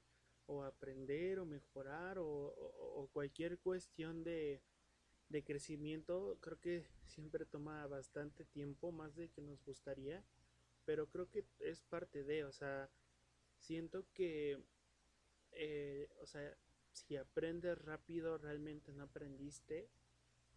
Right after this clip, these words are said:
eh, para cualquier situación, ¿sabes? Y, ah, o sea,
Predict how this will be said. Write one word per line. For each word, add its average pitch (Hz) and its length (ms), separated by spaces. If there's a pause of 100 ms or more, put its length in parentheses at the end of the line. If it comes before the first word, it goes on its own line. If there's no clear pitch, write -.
(420)
eh, 147 360 (300)
para 139 200
cualquier 175 300
situación, 175 580
¿sabes? 151 480 (720)
Y, 156 580 (1160)
ah, 165 280 (200)
o - 40
sea, 175 400